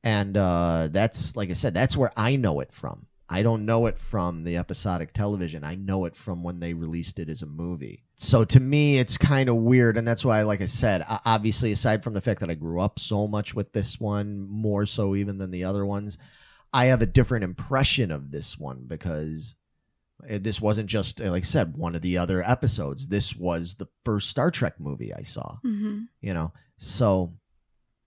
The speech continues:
Speaker 1: again, getting back to what we were talking about previously, about it may, just like we were saying about the order of episodes and how,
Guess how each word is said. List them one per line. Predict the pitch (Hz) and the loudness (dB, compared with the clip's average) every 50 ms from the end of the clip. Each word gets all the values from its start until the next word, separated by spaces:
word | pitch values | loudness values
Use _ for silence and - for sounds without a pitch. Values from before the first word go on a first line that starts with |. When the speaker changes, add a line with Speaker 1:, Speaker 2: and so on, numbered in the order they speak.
| _ _ - | _ _ -8
Speaker 1:
again, | 117 117 110 101 127 131 131 123 113 107 104 | -8 -6 -2 2 4 6 6 6 6 4 4
getting | 107 110 104 107 107 101 | 2 2 2 2 0 2
back | 104 104 104 - | 2 2 2 2
to | - 113 | 0 2
what | 95 98 95 - | 2 2 2 2
we | 104 98 | 0 0
were | 92 92 | 0 2
talking | - - 95 90 90 - - 92 92 | 2 2 2 2 2 -2 -4 -6 -4
about | 85 90 87 87 87 87 85 - _ _ _ _ _ | -4 -2 -2 0 0 -2 -2 -4 _ _ _ _ _
previously, | - 147 147 143 127 107 80 - - - 76 73 71 78 95 101 _ _ _ _ _ _ _ _ _ _ _ _ | 0 2 4 4 4 2 0 -2 -4 -6 -6 -6 -6 -6 -8 -10 _ _ _ _ _ _ _ _ _ _ _ _
about | - 101 95 90 92 87 85 85 85 - _ _ _ _ _ _ _ _ _ _ _ _ _ _ - | -8 -6 -4 -2 0 0 0 -2 -4 -8 _ _ _ _ _ _ _ _ _ _ _ _ _ _ -2
it | 120 113 - | -2 -2 -2
may, | 117 110 107 104 | 0 -2 -2 0
just | 104 113 110 104 123 104 - 113 | 0 -2 -2 0 0 0 2 2
like | 101 95 | 0 2
we | 104 | 0
were | 98 | 0
saying | 95 - - 110 104 101 101 | 0 0 -2 -2 -2 -2 -2
about | 95 101 95 92 90 87 - _ - | -2 0 0 0 0 -2 -6 _ -18
the | 117 104 110 113 101 - | -8 -4 -2 -2 -2 0
order | 107 101 101 104 98 104 98 92 | 0 2 2 4 4 2 2 2
of | 92 87 | 2 2
episodes | 98 95 - - 98 - - 110 95 90 90 92 92 90 - | 0 0 -2 -2 -4 -4 -2 0 2 2 2 2 0 0 -2
and | 98 95 90 | -4 -4 -4
how, | - 95 95 92 90 90 85 82 82 | -2 -2 -2 -2 -2 -2 -4 -6 -8